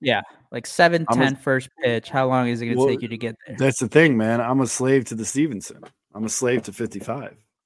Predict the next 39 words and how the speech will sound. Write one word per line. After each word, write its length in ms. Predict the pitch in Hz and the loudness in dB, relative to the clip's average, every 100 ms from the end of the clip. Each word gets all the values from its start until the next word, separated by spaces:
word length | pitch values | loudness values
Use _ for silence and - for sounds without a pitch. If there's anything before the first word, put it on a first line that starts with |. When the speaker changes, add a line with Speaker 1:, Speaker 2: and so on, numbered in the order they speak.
| _ 107 | _ -4
Speaker 2:
I 80 | |
got 140 | 117 117 | 0 0
no 160 | 123 | 2
other 140 | 120 117 | 0 0
way 140 | 110 | 0
to 80 | 104 | -2
go. 300 | 101 127 92 | -2 -4 -4
And 240 | 98 101 | -8 -10
people 240 | - 135 135 | -2 -2 -2
saying 320 | - 135 123 | 0 0 0
just 180 | 113 - | -4 -4
jump 220 | 123 117 | -4 -2
on 100 | 117 | -2
the 60 | 110 | 0
Rock 240 | 113 107 | -2 -2
Island, 420 | 113 147 117 101 - _ _ _ _ _ _ | -2 -2 -4 -6 -12 _ _ _ _ _ _
that's 180 | - - | -10 -8
a 40 | |
pain 240 | 113 110 | -4 -4
in 60 | 110 | -2
the 120 | 110 | -4
ass 140 | 110 - | -6 -6
for 100 | 113 | -6
me 100 | 117 | -4
to 80 | 113 | -4
get 160 | 113 | -6
to, 220 | - 117 104 | -6 -8 -6
too. 400 | 170 165 - - _ _ _ _ _ _ _ _ _ _ _ _ | -4 -4 -4 -10 _ _ _ _ _ _ _ _ _ _ _ _
Like, 340 | 95 104 95 - - - _ _ _ _ _ | -4 -4 -4 -10 -16 -20 _ _ _ _ _
it 160 | 113 113 | 0 2
is 160 | 113 | 2
what 140 | 110 104 | 0 -2
it 80 | 107 | 0
is, 400 | 131 87 - - | 0 -2 -8 -8
you 80 | 98 | -6
know? 200 | 98 101 | -4 -6
So, 540 | - 107 101 98 - _ _ _ _ _ _ _ _ _ _ _ - | -4 -4 -2 -4 -6 _ _ _ _ _ _ _ _ _ _ _ -8
uh, 460 | 104 95 90 85 87 82 _ _ _ _ _ _ | -6 -4 -6 -10 -12 -20 _ _ _ _ _ _
it's, 240 | 98 - | -10 -10